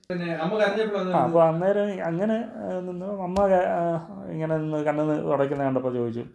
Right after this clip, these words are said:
Speaker 2: "എന്തിനാ കരയുന്നതെന്ന്?" ചോദിച്ചു. അപ്പം, ആ, എന്നിട്ട് പറയുന്നു, "ഇന്നിപ്പം, ആ, ഇപ്പം കരഞ്ഞ്,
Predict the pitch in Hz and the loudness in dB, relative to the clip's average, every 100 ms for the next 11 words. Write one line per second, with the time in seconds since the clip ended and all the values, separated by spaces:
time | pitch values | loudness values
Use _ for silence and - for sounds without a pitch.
0 | - - _ - 135 139 135 127 123 123 | -20 -20 _ -4 0 2 4 4 2 2
1 | 120 101 - - _ _ 117 117 139 143 | 0 -4 -8 -18 _ _ -8 -4 -4 -4
2 | 151 - 143 139 131 131 135 135 139 135 | -8 -8 -8 -4 -2 -2 0 0 4 4
3 | 131 131 131 127 127 - - 135 135 160 | 4 2 0 -4 -4 -10 -12 -8 -2 0
4 | 160 151 143 - _ _ _ _ 147 123 | 2 0 -2 -6 _ _ _ _ -6 -4
5 | 120 120 120 120 127 170 156 143 147 | -4 -4 -6 -4 0 4 4 4 0